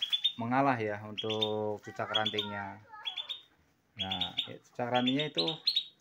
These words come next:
dia malah yang dikejar tuh malah burung yang lainnya ya.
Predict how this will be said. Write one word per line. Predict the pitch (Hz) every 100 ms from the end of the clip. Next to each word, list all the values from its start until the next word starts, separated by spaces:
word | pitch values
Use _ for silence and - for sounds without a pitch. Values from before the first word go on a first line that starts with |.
| _ - - - - - - - - - - - - - -
dia | 120 147 147 120
malah | 123 131 131 123 - - -
yang | 131 123 120
dikejar | 113 110 110 120
tuh | 139
malah | 131 120 117 117 120
burung | 110 107 110
yang | 107
lainnya | 107 104 101 104 98 95
ya. | 95